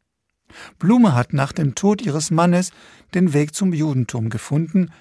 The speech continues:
und war später sogar Vorsitzende der israelitischen Kultusgemeinde Fürth.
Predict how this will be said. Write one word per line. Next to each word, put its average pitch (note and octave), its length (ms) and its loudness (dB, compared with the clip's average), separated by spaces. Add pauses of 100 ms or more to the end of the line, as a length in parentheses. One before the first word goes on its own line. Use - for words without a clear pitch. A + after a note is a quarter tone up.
(220)
und A#2+ 200 -6
war A#2 100 -4
später D3+ 400 -4
sogar D3 320 0
Vorsitzende D3 680 -2
der C#3+ 120 -6
israelitischen D3 680 -4
Kultusgemeinde C3 840 -2
Fürth. - 440 -10